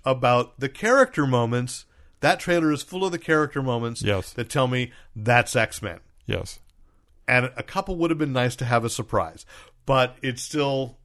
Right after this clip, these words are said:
Speaker 2: My hope is that someday we're gonna have a director who's gonna have the gumption to have them playing baseball on the field.
Speaker 1: For ninety minutes? I don't think that
Speaker 2: No,
Speaker 1: would
Speaker 2: no,
Speaker 1: sell
Speaker 2: no.
Speaker 1: well.
Speaker 2: I, for five minutes until they get interrupted by sentinels or something. You know?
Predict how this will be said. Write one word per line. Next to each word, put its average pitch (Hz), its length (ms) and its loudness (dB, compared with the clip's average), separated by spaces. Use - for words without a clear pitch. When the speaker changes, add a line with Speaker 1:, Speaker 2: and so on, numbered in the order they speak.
Speaker 2:
My 143 360 4
hope 131 360 6
is 101 180 -2
that 101 180 -4
someday 123 580 4
we're 107 160 4
gonna 95 160 0
have 95 180 2
a 92 60 0
director 101 640 2
who's 90 240 0
gonna 90 240 -2
have 92 480 -2
the 85 320 -8
gumption 113 600 2
to 87 120 0
have 101 240 2
them 101 140 -4
playing 95 480 -2
baseball 107 840 2
on 98 240 -2
the 90 100 -6
field. 107 600 -2
Speaker 1:
For 110 60 -4
ninety 104 280 -2
minutes? 127 360 -2
I 123 80 -6
don't 143 160 -8
think 151 160 -12
that 135 60 0
Speaker 2:
No, 131 80 8
Speaker 1:
would 127 80 6
Speaker 2:
no, 120 60 6
Speaker 1:
sell 110 80 4
Speaker 2:
no. 107 80 4
Speaker 1:
well. 95 140 2
Speaker 2:
I, 101 160 2
for 113 200 0
five 139 300 6
minutes 120 520 -2
until 107 280 0
they 104 100 2
get 104 140 0
interrupted 98 480 0
by 92 120 0
sentinels 85 520 -4
or 90 80 -6
something. 90 240 -6
You 90 80 -6
know? 98 100 -8